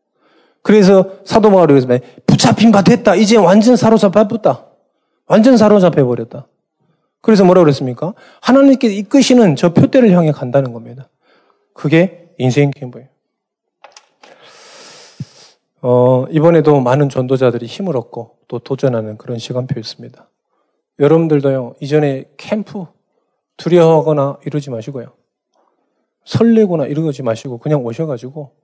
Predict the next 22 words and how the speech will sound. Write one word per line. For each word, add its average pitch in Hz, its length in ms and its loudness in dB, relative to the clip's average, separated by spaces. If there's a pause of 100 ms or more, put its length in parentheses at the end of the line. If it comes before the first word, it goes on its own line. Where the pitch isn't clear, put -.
(420)
남이 131 160 -2
하는 135 180 -2
거 127 100 -6
보시고 123 540 -12 (480)
남이 135 220 -6
하는 147 200 -6
거 131 200 -2
옆에 - 200 -4
있다가 127 460 -6 (1200)
같이 147 240 -4
말도 139 260 0
해보시고 139 520 -6 (680)
뭐 139 120 0
어떤 170 240 -2
분들은 151 240 -4
막 120 240 -4 (180)
손 185 320 -2
덜덜덜 160 320 2
떨면서 160 320 -2
문 135 180 -4
열고 160 260 0
이랬다죠. 120 380 -14